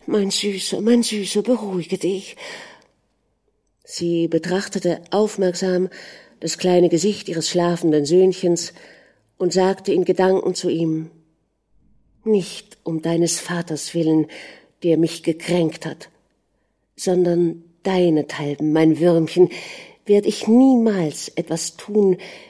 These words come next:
weswegen du dich deiner Mutter zu schämen brauchst." Nachdem sie den Kleinen gestillt hatte, ging Anna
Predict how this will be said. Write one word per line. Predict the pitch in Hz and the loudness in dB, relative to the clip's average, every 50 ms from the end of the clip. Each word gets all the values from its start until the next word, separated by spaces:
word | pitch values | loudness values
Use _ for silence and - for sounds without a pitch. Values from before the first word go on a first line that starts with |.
| _ _ _ _ - | _ _ _ _ -4
weswegen | 160 175 175 - 180 214 220 208 208 | -2 -2 0 4 4 6 6 6 6
du | 190 196 | 4 2
dich | 190 - 175 - | 2 -2 -2 -2
deiner | - 180 175 185 | 0 2 4 4
Mutter | 180 185 202 202 202 185 175 170 | 4 4 2 2 0 -2 -6 -4
zu | - - | -6 -6
schämen | 175 - - 180 170 156 143 139 139 135 131 | -6 -4 -2 -2 -2 -2 -2 -4 -6 -6 -8
brauchst." | - 135 139 139 139 - - - - - - - _ _ _ _ _ _ _ _ _ _ _ _ _ _ _ _ _ _ _ _ _ _ _ _ _ _ _ _ _ _ _ _ _ _ _ _ _ _ _ _ _ _ _ _ _ _ _ _ _ _ _ _ _ _ _ _ _ _ _ _ _ _ _ _ _ _ _ _ _ _ _ _ _ _ _ _ | -10 -14 -16 -16 -18 -18 -16 -16 -16 -16 -18 -20 _ _ _ _ _ _ _ _ _ _ _ _ _ _ _ _ _ _ _ _ _ _ _ _ _ _ _ _ _ _ _ _ _ _ _ _ _ _ _ _ _ _ _ _ _ _ _ _ _ _ _ _ _ _ _ _ _ _ _ _ _ _ _ _ _ _ _ _ _ _ _ _ _ _ _ _
Nachdem | - - - - 240 247 247 | -6 -2 2 4 4 6 6
sie | 233 214 233 233 220 214 | 4 4 2 2 2 2
den | - 190 185 | 2 2 0
Kleinen | - - 202 202 202 208 208 208 202 196 190 | 2 2 2 4 6 6 8 8 6 6 4
gestillt | - 170 - - - 220 220 220 214 214 | 2 0 -4 -2 0 0 2 2 0 -2
hatte, | 214 214 208 208 202 202 208 208 - _ _ _ _ _ _ _ _ _ _ _ _ _ _ | -4 -4 -4 -4 -4 -4 -6 -10 -16 _ _ _ _ _ _ _ _ _ _ _ _ _ _
ging | - 214 208 220 220 - - | 0 4 6 6 6 6 4
Anna | 196 196 202 196 185 185 - | 2 4 4 4 2 2 -2